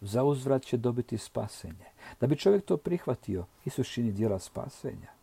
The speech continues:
liječi bolesne, oslobađa ljude od grijeha, liječi opsjednute time što istjeruje zloduhe. Među ljude donosi mir,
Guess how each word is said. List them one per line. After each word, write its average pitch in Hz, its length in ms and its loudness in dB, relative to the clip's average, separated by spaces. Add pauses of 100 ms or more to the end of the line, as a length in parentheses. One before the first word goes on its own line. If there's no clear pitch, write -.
(240)
liječi 104 300 0
bolesne, 110 680 0 (300)
oslobađa 113 540 2
ljude 110 320 4
od 98 100 0
grijeha, 104 580 -2 (280)
liječi 117 520 2
opsjednute 120 720 -2
time 120 360 -2
što - 180 -4
istjeruje 98 640 0
zloduhe. 127 500 -6 (640)
Među 107 200 2
ljude 117 240 4
donosi 113 400 0
mir, 104 520 0